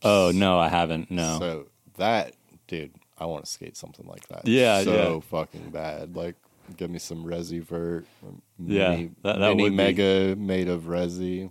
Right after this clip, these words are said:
Speaker 2: Like, yeah.
Speaker 1: That would be sick. They got, I missed my opportunity. I lived in, uh, Park City, Utah for a couple of months, and that was right as they were opening, like, a new Woodward there.
Speaker 2: Cool.
Speaker 1: And they had, like, a massive, like, you know, mega ramp to
Speaker 2: Mm-hmm.
Speaker 1: foam pit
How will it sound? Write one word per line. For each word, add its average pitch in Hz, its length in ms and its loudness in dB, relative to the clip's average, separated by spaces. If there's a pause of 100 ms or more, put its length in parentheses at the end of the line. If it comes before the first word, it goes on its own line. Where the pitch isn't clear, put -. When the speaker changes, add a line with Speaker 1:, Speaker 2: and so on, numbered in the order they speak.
(120)
Speaker 2:
Like, 82 420 -14
yeah. 82 240 -12 (340)
Speaker 1:
That 92 100 2
would 87 120 2
be 90 80 -2
sick. 92 300 0
They 104 100 4
got, 123 300 4 (100)
I 107 80 6
missed 120 360 4
my 110 220 4
opportunity. 95 800 2
I 90 120 4
lived 101 340 4
in, 92 340 4
uh, 82 340 0 (400)
Park 95 260 2
City, 92 220 0
Utah 85 440 2
for 87 160 -2
a 82 60 2
couple 85 320 0
of 82 80 2
months, 85 420 -2
and 92 140 0
that 92 80 4
was 90 180 -2
right 87 320 4
as 87 140 -4
they 98 80 2
were 87 120 0
opening, 87 360 -2
like, 85 160 -2
a - 40 -2
new 82 300 -2
Woodward 92 500 -2 (100)
there. 110 260 0 (180)
Speaker 2:
Cool. 90 240 -4 (140)
Speaker 1:
And 90 160 0
they 92 160 6
had, 87 260 4
like, 82 220 2
a 85 40 2
massive, 82 680 -4
like, 76 280 -4
you 85 60 -6
know, 78 160 -4
mega 82 340 -2
ramp 82 340 -2
to - 100 -2
Speaker 2:
Mm-hmm. 104 320 0
Speaker 1:
foam 90 400 -2
pit 90 260 0